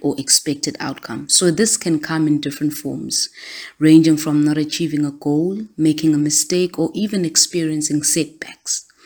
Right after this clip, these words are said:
So, however, adopting a growth-orientated perspective sees failure not as an endpoint, but rather as an opportunity for learning, improvement, and resilience. So failure is not really an end. It's a punctuation that makes,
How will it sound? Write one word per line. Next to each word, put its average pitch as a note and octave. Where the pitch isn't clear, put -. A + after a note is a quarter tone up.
So, F#3+
however, F3+
adopting F3
a D#3
growth-orientated D#3
perspective D3
sees -
failure C#3
not E3
as G#3
an D3
endpoint, D3
but D3
rather D3+
as C#3
an C#3+
opportunity D#3+
for C#3+
learning, C3
improvement, F#3
and D#3+
resilience. -
So -
failure A#3+
is F3
not F3+
really D3+
an D3
end. C#3+
It's -
a F3
punctuation F3+
that C#3
makes, D#3